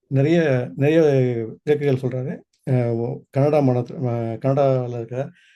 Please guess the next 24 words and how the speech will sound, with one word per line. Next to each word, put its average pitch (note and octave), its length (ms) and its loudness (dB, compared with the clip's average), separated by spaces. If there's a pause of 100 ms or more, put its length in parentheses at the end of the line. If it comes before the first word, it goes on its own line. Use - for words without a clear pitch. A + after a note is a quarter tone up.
(220)
இரண்டு C3 300 2 (720)
ஏ-, F3+ 60 -8
ஏரிகள் D#3 420 2
பத்தி, B2+ 240 -8 (1080)
அஹ், A2+ 180 -4
சொல்றாரு. A2 500 -6 (100)
லேக் C3 260 0
ஒன்டாரியோ, B2 560 0 (140)
அஹ், B2 120 -4
லேக் A#2+ 340 -4
சிம்கோ A#2+ 340 -4 (220)
அப்படின்னு. A2+ 280 -6 (1000)
இ-, C#3 300 2 (380)
இந்த D3 320 2
ரெண்டு, E3 300 2 (500)
<clears throat> C3+ 580 2
ரெண்டு C3 500 0
ஏரிகளை D3 300 -2
பத்தி C3 180 -6
அவர் C3+ 180 -2
சொல்ற B2+ 220 -6
அந்த A2+ 120 -8
கட்டுரைகள் B2+ 400 -2
வந்து C3 420 -4